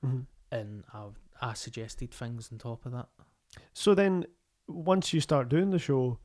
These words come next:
Speaker 1: you have to constantly be coming up with that stuff. 'Cause it's not written, is it?
Speaker 2: It's
Speaker 1: In advance, or?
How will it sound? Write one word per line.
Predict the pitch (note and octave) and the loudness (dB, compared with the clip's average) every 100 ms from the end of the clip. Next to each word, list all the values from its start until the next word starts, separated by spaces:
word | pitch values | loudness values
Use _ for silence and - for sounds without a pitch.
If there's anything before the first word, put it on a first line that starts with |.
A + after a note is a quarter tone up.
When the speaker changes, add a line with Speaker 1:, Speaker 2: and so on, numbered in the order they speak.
| _ - - _ - - | _ -20 -20 _ -18 -2
Speaker 1:
you | C#3 D#3+ | 6 6
have | C#3+ - | 6 0
to | C#3+ | -4
constantly | - D3+ C#3 - C#3 B2 - - | 0 0 0 0 0 -2 -4 -8
be | C#3+ | -4
coming | - C#3+ C#3 | 0 0 0
up | - - | -2 -6
with | - - | -8 -2
that | D3+ C#3 | 0 0
stuff. | - G#3+ E3+ - _ - - - - | 0 0 0 -4 _ -20 -20 -18 -4
'Cause | F3 | 0
it's | D#3+ | 6
not | A3+ C#3 | 6 6
written, | G#3 A#3+ | 0 0
is | C4+ A3 | -2 0
it? | - - - _ - | -2 -6 -20 _ -4
Speaker 2:
It's | F#3 - - - - - D3 | -4 -2 -4 -6 -8 -6 -2
Speaker 1:
In | |
advance, | C#3 C3 C#3 C#3+ - | 0 2 0 0 -4
or? | C#3 C#3 | -8 -8